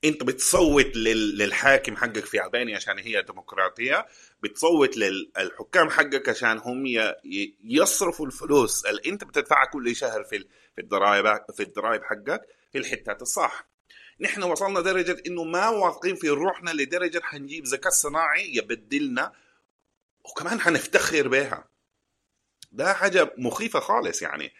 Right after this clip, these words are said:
وغريب يعني إنه نحن وصلنا درجة إنه ما بنقدر نثق في روحنا إنه ما حنفسد. فعشان كده جبنا ماشين عشان يشيل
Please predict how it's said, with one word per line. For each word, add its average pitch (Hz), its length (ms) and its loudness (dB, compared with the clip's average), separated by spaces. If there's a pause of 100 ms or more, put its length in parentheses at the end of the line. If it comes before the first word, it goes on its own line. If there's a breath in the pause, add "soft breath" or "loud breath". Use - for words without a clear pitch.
(180 soft breath)
وغريب 151 520 2
يعني 117 320 2
إنه 131 340 0 (720 loud breath)
نحن 147 460 2
وصلنا 156 460 4
درجة 135 560 2
إنه 127 200 -2
ما 127 240 4
بنقدر 131 380 0
نثق 127 320 -4
في 107 120 2
روحنا 127 440 2 (340 soft breath)
إنه 110 220 -4
ما 123 180 6
حنفسد. - 600 2 (2250)
فعشان 95 340 4
كده 135 140 2
جبنا 120 400 0
ماشين 117 420 -6
عشان 95 280 -2
يشيل 92 340 -6